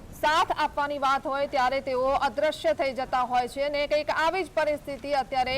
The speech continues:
ગુજરાત રાજ્યમાં સર્જાય છે. લોકોના ઘરમાં પાણી ઘૂસી ગયા છે, એવી પરિસ્થિતિ સર્જાય છે કે તેમની ઘરવકરી પણ આ વરસાદી પાણીમાં નાશ પામી છે. પણ અહીંયા ડોકિયું કરવા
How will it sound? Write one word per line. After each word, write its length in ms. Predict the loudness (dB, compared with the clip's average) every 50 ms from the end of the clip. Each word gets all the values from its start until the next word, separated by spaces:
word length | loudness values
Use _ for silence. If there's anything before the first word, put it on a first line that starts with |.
| 0 0 0 -4
ગુજરાત 360 | -4 -2 0 0 0 0 0 0
રાજ્યમાં 440 | 0 0 0 -2 -2 -2 -2 -2 -4
સર્જાય 320 | -6 -2 0 0 0 0 0
છે. 180 | -2 -2 0 0
લોકોના 300 | 2 2 2 2 2 0 -4
ઘરમાં 420 | -6 -4 -2 0 2 4 2 2 2 2
પાણી 240 | 0 0 0 -2 -4
ઘૂસી 240 | -6 -6 -6 -6 -2 0
ગયા 240 | 2 2 2 0 0
છે, 120 | -2 -2 -2 -2 -4 -8 -18 -20 -20 -20 -20 -8 -2 -2
એવી 200 | 0 0 0 2
પરિસ્થિતિ 420 | 4 4 4 2 0 -2 -4 -4 0 2
સર્જાય 380 | 2 2 2 2 2 2 2 0
છે 160 | 0 0 0 0 0
કે 80 | 0 0 0
તેમની 240 | 0 0 -2 0
ઘરવકરી 600 | 0 0 0 2 2 0 0 0 0 0 0 -2 0 0
પણ 180 | 0 2 2 2
આ 200 | 4 4 2 2 0
વરસાદી 640 | -2 -4 -4 -4 -2 0 2 2 2 0 -2 -6 -2 -2
પાણીમાં 540 | 0 0 0 -2 -4 -4 -2 0 0 0 0 0
નાશ 300 | 0 0 0 0 -4 -6 -4 -2
પામી 260 | -2 0 -2 -4 -6 -6
છે. 100 | -6 -6 -4
પણ 160 | -2 -2 -2 -2
અહીંયા 340 | -4 -4 -2 0 2 2 4 4
ડોકિયું 400 | 2 2 0 0 -4 -2 0 0
કરવા 320 | 0 0 2 2 2